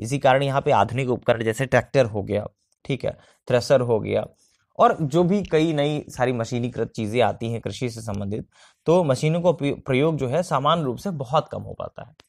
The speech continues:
मतलब वो बनाई तो जा रही हैं कृषि कार्यों के लिए, लेकिन किसान उनका यूटिलाइजेशन ही नहीं कर पाता है, क्योंकि उतना ज़्यादा प्रॉफिट उनका निकल के आता नहीं, जिसकी वजह से वो सारी चीज़ें वो कर नहीं पाते हैं।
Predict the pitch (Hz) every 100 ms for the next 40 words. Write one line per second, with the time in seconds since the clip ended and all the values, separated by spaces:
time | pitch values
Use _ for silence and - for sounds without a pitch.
0 | _ _ _ - - _ _ _ - 131
1 | 123 180 196 196 117 107 113 147 165 170
2 | 175 196 180 190 233 180 123 117 - 98
3 | 101 - _ _ _ - - 139 214 196
4 | 160 151 196 208 175 196 202 160 151 131
5 | 131 139 165 196 190 196 151 131 - 117
6 | 107 113 - - - - _ _ _ -
7 | _ 156 165 226 - 147 170 190 180 143
8 | 185 156 117 180 170 120 160 - _ _
9 | _ _ _ _ _ _ _ _ _ 147
10 | 135 185 185 202 - 117 - 165 180 170
11 | 131 - 175 131 123 170 175 147 139 120
12 | 143 143 117 139 139 240 - _ _ _
13 | 160 123 107 110 - - -